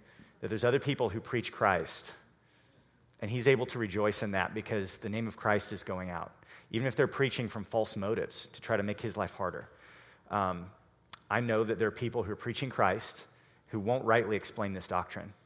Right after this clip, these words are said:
but they are preaching that Jesus died for sinners and rose again. And so I can rejoice in that.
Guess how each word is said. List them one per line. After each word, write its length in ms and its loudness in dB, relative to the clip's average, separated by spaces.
but 120 -4
they 80 2
are 100 4
preaching 460 -2
that 100 -4
Jesus 380 -6
died 220 0
for 120 -10
sinners 360 -8
and 120 -8
rose 200 -10
again. 300 -8
And 120 -4
so 200 2
I 80 8
can 140 0
rejoice 440 0
in 120 -4
that. 180 -4